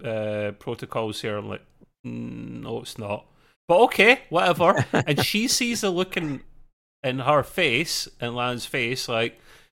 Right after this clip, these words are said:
Speaker 1: "You come in all hot, and you're making me sweat, and you've got
Speaker 2: Yeah.
Speaker 1: this vibe to you," and
Speaker 2: She,
Speaker 1: she's going redder and
Speaker 2: she was,
Speaker 1: redder.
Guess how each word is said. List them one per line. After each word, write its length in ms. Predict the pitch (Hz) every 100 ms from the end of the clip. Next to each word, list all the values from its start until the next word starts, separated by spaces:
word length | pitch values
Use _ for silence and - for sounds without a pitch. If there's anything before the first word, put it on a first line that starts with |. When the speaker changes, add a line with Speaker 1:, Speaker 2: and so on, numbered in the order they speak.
| -
Speaker 1:
"You 60 |
come 180 | - 170
in 120 | 196
all 160 | 175 127
hot, 520 | - 147 165 160 -
and 200 | 123 117
you're 100 | 110
making 280 | 127 151 -
me 80 | 131
sweat, 600 | - - 131 151 147 -
and 380 | 127 127 117 113 - - - - - - -
you've 280 | 139 131 -
got 100 | 151
Speaker 2:
Yeah. 240 | 131 120
Speaker 1:
this 100 | -
vibe 380 | 147 156 170 156
to 120 | -
you," 160 | 151 151
and 260 | 143 143 143
Speaker 2:
She, 100 | 143
Speaker 1:
she's 280 | 165 147 -
going 440 | 151 135 131 117 -
redder 420 | 135 127 135 135
and 120 | 117 113
Speaker 2:
she 160 | 117
was, 160 | 214 175
Speaker 1:
redder. 640 | 117 - - - - -